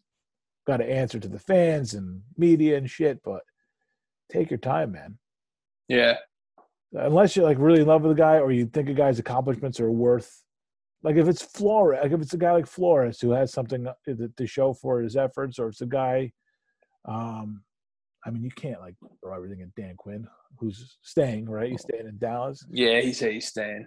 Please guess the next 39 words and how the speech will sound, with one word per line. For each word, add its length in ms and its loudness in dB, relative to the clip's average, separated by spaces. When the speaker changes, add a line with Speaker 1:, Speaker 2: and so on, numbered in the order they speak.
Speaker 1:
But 180 0
you 60 -2
can't 240 2
throw 160 2
everything 240 -2
at 80 -6
a 40 -6
guy 140 -2
like 180 -10
that. 380 4
I 20 -2
mean, 320 -4
you 80 -2
know, 180 -8
th-, 160 0
it's 140 -2
re-, 220 6
if 120 2
you're 120 6
going 300 6
to 320 6
go 260 6
after 360 0
a 40 -4
guy, 360 -6
it, 220 -8
it's, 280 -14
it, 160 -8
he 140 0
better 260 4
be 180 0
somebody 540 0
like 120 -6
an 60 -14
up-and-comer 760 -6
that 240 -6
has 300 -6
a 60 -10
little 360 -4